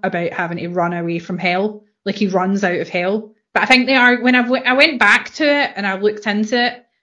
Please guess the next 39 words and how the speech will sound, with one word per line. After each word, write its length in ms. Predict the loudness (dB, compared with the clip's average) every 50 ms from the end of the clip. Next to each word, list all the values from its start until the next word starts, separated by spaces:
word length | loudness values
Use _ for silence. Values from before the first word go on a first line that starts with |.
| _ _ _
and 80 | -4 -4
it 80 | -2 -2
was 100 | 2 2
actually 460 | 2 2 2 0 -2 -2 -2 -2 0
what 220 | -2 -2 -2 -2
Anne 200 | -2 -2 -2 -2
herself 440 | -2 -4 -4 -2 -2 -4 -4 -4 -4
said, 320 | -4 -2 -2 -2 -2 -4
that 100 | -6 -6
it, 240 | -6 -6 -8 -8 -12 -14
it's 220 | -14 -12 -8 -4
not 240 | -2 -2 -2 -2 0
that 180 | -2 -2 -2
she 200 | -4 -8 -8 -8
was 160 | -6 -8 -8 -6
back 320 | -4 -4 -4 -4 -4 -10
with 160 | -12 -12 -10
religion, 400 | -8 -8 -6 -8 -6 -6 -6 -6
it 80 | -6 -6
was 160 | -8 -10 -8
that 160 | -8 -10 -10
she 120 | -10 -14 -14
wanted 380 | -10 -10 -10 -10 -10 -10 -6
to 100 | -6 -6
expl-, 380 | -6 -6 -16 -20 _ -12 -12 -10
she 120 | -8 -8 -8
was 100 | -6 -8
exploring 480 | -10 -12 -12 -8 -8 -6 -4 -4 -4
a 60 | -4
lot 220 | -4 -4 -4 -6 -6
of 100 | -6 -6
religious 380 | -4 -4 -4 -4 -6 -8 -8 -4
texts, 460 | -2 0 0 0 -2 -4 -12 -20 -20 _ _ -20 -20 -20 -20 -20 -20 -16 _ -4
and 120 | -2 -2
it 60 | 0
was 100 | 0 2
actually 380 | 2 2 0 0 0 0 2 2
about 400 | 2 2 2 0 0 -2 -4 -6 -8 -12 _ _ _ _ _ _ _ -12
how 440 | -8 -4 -2 0 0 0 -2 -2 -4